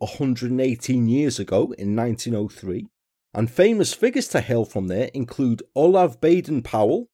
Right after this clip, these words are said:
who was the first chief guide, former world darts champion and first player to hit a televised nine dart finish,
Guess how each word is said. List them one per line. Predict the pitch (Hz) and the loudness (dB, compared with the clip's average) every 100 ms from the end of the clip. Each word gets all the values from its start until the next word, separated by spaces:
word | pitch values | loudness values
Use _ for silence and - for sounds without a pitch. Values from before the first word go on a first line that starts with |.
| _ | _
who | 117 | -6
was | 104 | -4
the | - | -6
first | - 139 120 117 | -4 2 2 2
chief | _ - 143 117 - | _ -8 -6 -8 -6
guide, | - 101 147 233 - _ _ | -2 -2 -2 -6 -16 _ _
former | - - 170 175 147 | -4 4 4 6 2
world | 131 180 170 - | 10 10 10 6
darts | 160 202 175 - | 2 2 0 -8
champion | - 120 117 185 226 | 2 4 4 2 2
and | 180 107 | 2 -2
first | - 170 165 - | 2 4 4 0
player | - 160 160 123 | -4 2 4 2
to | - | 0
hit | 120 170 165 | -2 -2 -2
a | - | -6
televised | - 160 165 165 156 139 104 117 | -6 -2 0 2 2 0 -2 0
nine | 120 160 147 | 2 2 2
dart | 110 143 139 | 2 2 2
finish, | - 160 117 190 - | -2 0 2 -2 -8